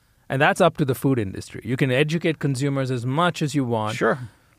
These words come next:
Speaker 1: But if you, if the, the products that you walk in, when you walk into a grocery store, you're surrounded by bad options, then you're gonna go with bad options.
Speaker 2: 'Cause that, yeah, that's all you got.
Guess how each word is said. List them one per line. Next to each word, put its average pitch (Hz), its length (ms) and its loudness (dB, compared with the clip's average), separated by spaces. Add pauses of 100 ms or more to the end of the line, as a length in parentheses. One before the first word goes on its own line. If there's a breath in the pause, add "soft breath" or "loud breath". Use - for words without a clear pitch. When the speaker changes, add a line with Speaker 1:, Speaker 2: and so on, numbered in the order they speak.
Speaker 1:
But 135 240 4
if 131 140 -6
you, 131 220 0
if 131 180 -2
the, 135 160 -2
the 127 320 -8
products 175 460 4
that 147 200 -2
you 131 80 0
walk 135 320 4
in, 147 100 2
when 147 140 2
you 147 80 6
walk 165 200 6
into 160 140 4
a 135 40 2
grocery 139 380 0
store, 120 260 0
you're 117 100 0
surrounded 131 460 -2
by 113 140 2
bad 113 320 0
options, 175 580 2
then 131 160 0
you're 123 100 4
gonna 120 140 2
go 127 160 4
with 104 180 -2
bad 95 220 -6
options. - 480 -14
Speaker 2:
'Cause 117 120 -2
that, 127 120 2
yeah, 143 160 4
that's 110 180 0
all 120 140 2
you 113 60 0
got. 127 320 -2